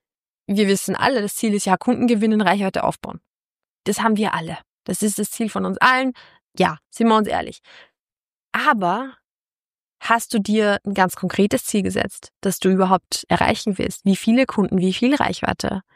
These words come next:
Wie konkret, über welchen Zeitraum ist das Ziel wirklich? Und das kannst du dich mal fragen. Und da dann auch, ist es ein sinnvolles Ziel? Ist es wirklich dein Ziel oder ist es nur das, was du tausendmal irgendwo anders gehört hast? Weil, keine Ahnung,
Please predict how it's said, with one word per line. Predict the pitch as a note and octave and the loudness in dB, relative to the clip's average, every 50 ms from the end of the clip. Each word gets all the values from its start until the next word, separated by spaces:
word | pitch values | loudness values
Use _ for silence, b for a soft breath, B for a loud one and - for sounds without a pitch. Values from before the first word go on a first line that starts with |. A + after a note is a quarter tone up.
| _ _ _ _ _ _ | _ _ _ _ _ _
Wie | - F#3+ F#3 G#3+ A3+ A#3+ C4+ C#4 C4 | -4 0 2 4 6 6 6 6 4
konkret, | - - G#3+ G3+ G3+ - - - G#3 G#3+ A#3 C4 - - - | 2 0 -2 -2 -2 -4 -2 -2 0 2 2 0 -2 -4 -6
über | - G#3+ F#3 G3+ G3 F#3 | -6 -4 -2 -2 0 2
welchen | G3+ G#3 A3+ A#3 A#3 G#3+ | 2 2 2 0 -2 0
Zeitraum | - A3+ G#3 A3+ - - G#3+ G#3 | 2 4 4 4 2 0 -2 -2
ist | G#3 - - | -2 -2 -6
das | G#3 - - | -8 -8 -4
Ziel | - G#3+ G#3 G3 | -2 -2 -2 0
wirklich? | G3 F#3 - - - - - - - _ _ _ _ _ _ _ _ | -2 -4 -4 -6 -10 -12 -12 -14 -18 _ _ _ _ _ _ _ _
Und | - F3+ | -6 -6
das | G3 - - | -6 -4 0
kannst | - G#3+ G#3 - | 0 0 0 0
du | G#3+ | -4
dich | G#3+ G3+ G#3+ | -4 -2 -2
mal | G#3 G3+ | -4 0
fragen. | - G#3 G3+ G3+ G3 - | 2 2 2 2 0 -2
Und | - F#3+ - - | -6 -10 0 2
da | F#3 F#3 G3 A#3 | 4 6 6 6
dann | B3 A#3 G3 - | 6 4 2 2
auch, | - F#3+ G3 G#3+ A#3 - - _ _ _ _ _ _ _ _ _ _ _ _ _ | 2 2 2 2 0 -4 -8 _ _ _ _ _ _ _ _ _ _ _ _ _
ist | G#3+ F#3 F#3+ | -2 -2 -2
es | F3+ - F#3+ | -2 -4 -6
ein | F3 | -4
sinnvolles | - G#3+ G#3+ A#3 - A#3 G#3 G3 F#3+ - - | -2 0 0 2 2 0 0 0 -4 -8 -8
Ziel? | - F#3+ F#3 F#3 F#3+ - _ - | -6 -4 -4 -4 -6 -8 _ -6
Ist | F#3+ F3 | -4 -2
es | F#3+ - - | -2 0 0
wirklich | F#3 F3+ F3+ F3 - - _ | 0 0 0 -4 -6 0 _
dein | F#3 D#3 D3+ F3 A3 C#4 - | 2 4 4 2 0 0 -2
Ziel | - - - G#3 G3 F#3+ F#3 - | -4 -6 -4 -2 -2 -2 0 0
oder | F#3 F#3+ E3 | 0 0 0
ist | F3 F#3+ - | 0 0 -2
es | G3 F#3 | -4 -2
nur | G3+ G3+ G3+ | -2 -2 0
das, | G3 G3 G3+ - - | 0 0 -2 -2 -4
was | G3+ - | -6 -4
du | - G3 G3 F#3+ F#3+ - | -2 -2 -2 -2 -4 -4
tausendmal | - G3+ F#3+ G3 F#3+ G#3 G3 F#3 - | 0 2 2 2 4 2 0 0 0
irgendwo | G3 G3 F#3+ F#3 | 0 -2 0 0
anders | F#3 F#3 G3 G#3+ A3+ - | 0 0 0 -2 -2 -2
gehört | A3 G#3 F#3+ F#3+ F#3 - - | -2 -2 0 -2 -2 -2 -2
hast? | F3 F3+ F3 - - - _ | -2 -4 -4 -6 -12 -20 _
Weil, | - F3+ F3 F3+ F#3 F#3 F#3 - _ _ | 0 2 4 4 4 2 0 -4 _ _
keine | - F#3 F#3+ F3 | -6 -2 0 2
Ahnung, | D#3+ G3+ G#3+ G3+ F#3+ F#3+ | 4 4 2 2 0 -2